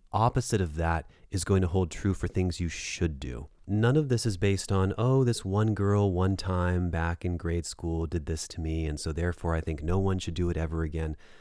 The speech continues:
These are based on countless experiences, countless conversations, countless questions with clients, countless interviews. So it's a really solid podcast for some good advice on kissing.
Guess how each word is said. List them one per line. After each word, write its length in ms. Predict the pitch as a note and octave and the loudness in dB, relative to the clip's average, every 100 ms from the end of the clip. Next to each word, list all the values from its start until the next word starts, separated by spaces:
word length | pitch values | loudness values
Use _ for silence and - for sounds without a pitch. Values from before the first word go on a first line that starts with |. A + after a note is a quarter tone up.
| - - | -16 -4
These 260 | G#2 A#2 | -2 0
are 80 | A2+ | 0
based 340 | F2 G2 F#2+ F#2+ | 2 0 2 2
on 260 | E2+ E2 - | 2 2 -4
countless 520 | - - G#2+ - A#2 | -10 0 0 2 -2
experiences, 960 | A#2 - - E2+ E2 D#2 - D#2 D#2 - - | -2 -4 -2 2 2 0 -2 -4 -6 -10 -10
countless 460 | - A2 A#2 G#2 | -2 0 0 -2
conversations, 1120 | - G#2 F#2+ F#2+ - F2 E2+ - E2+ E2 D#2+ - _ _ - | -2 0 0 0 -2 0 0 0 0 0 -4 -10 _ _ -10
countless 380 | - D2+ D#2+ - | -6 -4 -6 -8
questions 760 | - - G#2+ - - G#2 F#2+ | -10 -2 0 0 0 0 0
with 140 | G2 | -4
clients, 680 | - - F2+ F2+ F2+ F2 - - _ _ - | -6 0 2 4 4 0 -4 -18 _ _ -10
countless 360 | F2 D#2 D2+ - | -8 -6 -8 -2
interviews. 540 | G#2 G2+ F2+ F#2 F2 | 0 2 2 2 2
So 220 | - F2+ - - - - | 0 0 -2 -12 -20 -10
it's 140 | - | -4
a 40 | F#2 | -2
really 640 | F2+ G2 B2+ C3 C3+ B2+ | 0 0 2 2 2 0
solid 580 | - - - G#2 A2 G#2+ | -4 -6 0 0 2 0
podcast 560 | G2+ G2+ F#2 F2+ D#2 - | 2 0 0 -4 -4 -6
for 80 | F2 | -6
some 220 | F2+ E2 | -4 0
good 180 | F2 F#2 | 0 0
advice 360 | E2 D2+ - | 0 -4 -2
on 100 | E2+ | -4
kissing. 440 | - B2+ - - | -4 -8 -6 -10